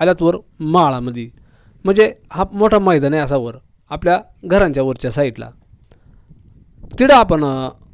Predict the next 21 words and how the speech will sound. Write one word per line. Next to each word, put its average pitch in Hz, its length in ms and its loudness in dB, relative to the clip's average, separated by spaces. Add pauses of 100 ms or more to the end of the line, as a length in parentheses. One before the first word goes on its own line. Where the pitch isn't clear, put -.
(140)
भुईमुग 190 340 0
पेरला 139 280 -2
हा 143 80 -2
पहा. 135 240 -4 (1800)
तो 196 60 -2
काही 226 640 4 (140)
खुरपलाय 220 400 2
आपण, 170 340 -2 (460)
काही 208 180 4
राहिलाय 190 280 6
खुरपायचा, 131 500 -4 (540)
कारण 214 180 4
आता 196 460 2
बारीक 165 280 2
बारीक 143 180 0
पाऊस 139 280 -2
येतोय 180 180 -4
ना, 185 120 -8 (680)
मग 208 60 -8
पावसामुळं 233 540 2
तो 147 400 -4